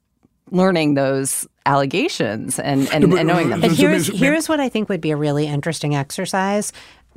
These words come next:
Speaker 3: The James Toback coverage was mainly done by the L A Times.
Speaker 2: Right.
Speaker 3: That's my impression.
Speaker 2: Yes.
Speaker 3: I would go back and read those stories and listen to the women,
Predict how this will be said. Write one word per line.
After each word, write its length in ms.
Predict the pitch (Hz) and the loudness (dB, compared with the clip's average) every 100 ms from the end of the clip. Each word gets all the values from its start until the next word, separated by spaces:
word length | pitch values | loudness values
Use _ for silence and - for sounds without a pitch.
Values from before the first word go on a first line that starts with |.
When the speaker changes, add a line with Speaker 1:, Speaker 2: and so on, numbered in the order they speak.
| - | -6
Speaker 3:
The 60 | |
James 320 | 185 240 302 | 0 2 0
Toback 360 | - 202 165 147 | 0 0 0 -2
coverage 340 | 170 151 143 | -2 -2 -4
was 160 | 165 147 | -4 0
mainly 480 | 160 160 160 160 160 | 2 2 2 2 2
done 300 | 147 139 139 | 2 0 0
by 100 | 139 | 0
the 160 | 139 | -2
L 220 | 139 143 135 | -4 -4 -4
A 100 | 131 | -4
Times. 320 | - 120 123 | -6 -8 -2
Speaker 2:
Right. 160 | 110 | -2
Speaker 3:
That's 260 | 95 156 - | -2 -4 -2
my 120 | 185 | -2
impression. 480 | 160 147 139 - 139 | -2 -4 -6 -6 -2
Speaker 2:
Yes. 260 | 120 92 - _ - | -2 -2 -10 _ -6
Speaker 3:
I 100 | 208 | -4
would 320 | 214 247 269 | -2 -2 -2
go 160 | 220 190 | -4 -2
back 480 | 143 135 139 - - | -2 -4 -6 -12 -10
and 200 | 196 156 | -4 -2
read 260 | 147 143 147 | -2 -4 -4
those 220 | 151 139 | -4 -4
stories 580 | - 147 135 135 156 - | -4 -6 -4 -2 -4 -4
and 180 | 170 151 | -2 -2
listen 300 | 139 - 151 | -2 -2 -4
to 120 | 156 | -4
the 100 | 147 | -4
women, 460 | 135 135 156 196 | -2 -2 0 -2